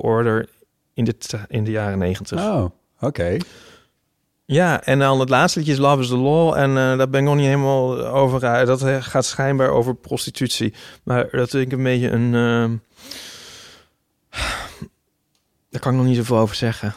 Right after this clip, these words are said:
Speaker 2: Oh, oké. <laughs> Dit is niet omdat je niet wil, maar omdat het je nog niet helemaal heeft bevangen.
Speaker 1: Nee.
Speaker 2: Ja, oké.
Speaker 1: Ik vind het een beetje een vormeloos lied tot nu toe.
Speaker 2: Ja.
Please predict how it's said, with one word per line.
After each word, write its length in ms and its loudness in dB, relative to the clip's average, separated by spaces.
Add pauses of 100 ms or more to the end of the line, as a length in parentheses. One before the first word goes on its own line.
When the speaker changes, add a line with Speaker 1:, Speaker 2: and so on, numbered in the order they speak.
(120)
Speaker 2:
Oh, 220 -4 (680)
oké. 220 2 (340)
<laughs> 340 -20
Dit 120 -4
is 140 -8 (720)
niet 180 2
omdat 200 2
je 60 0
niet 180 2
wil, 260 2
maar 200 2
omdat 260 2
het 100 -4
je 100 -4
nog 160 -2
niet 160 -2
helemaal 460 0
heeft 420 -6
bevangen. 680 -6
Speaker 1:
Nee. 380 -2 (140)
Speaker 2:
Ja, 180 -6 (180)
oké. 280 -8
Speaker 1:
Ik 160 -10 (140)
vind 160 -4
het 100 -2
een 80 -2
beetje 340 2
een 100 0
vormeloos 720 0
lied 340 -4 (1200)
tot 220 -10
nu 120 0
toe. 260 -2
Speaker 2:
Ja. 340 -2